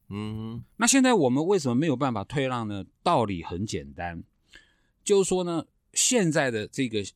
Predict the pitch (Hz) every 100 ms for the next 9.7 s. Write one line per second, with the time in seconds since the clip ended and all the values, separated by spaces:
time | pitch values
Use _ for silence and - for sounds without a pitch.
0 | _ 135 117 - 110 135 123 98 87 87
1 | - 123 113 - 143 - - 90 - 95
2 | 92 - 80 69 _ - 160 - _ _
3 | - - 156 - 208 123 113 - 73 71
4 | 135 - 73 - 92 92 - 69 _ _
5 | _ _ _ _ _ 180 180 165 170 160
6 | 156 - 185 _ _ _ - 190 214 185
7 | 170 220 202 185 104 120 151 117 110 123
8 | 104 85 _ _ _ - - - 143 139
9 | 131 139 123 80 78 76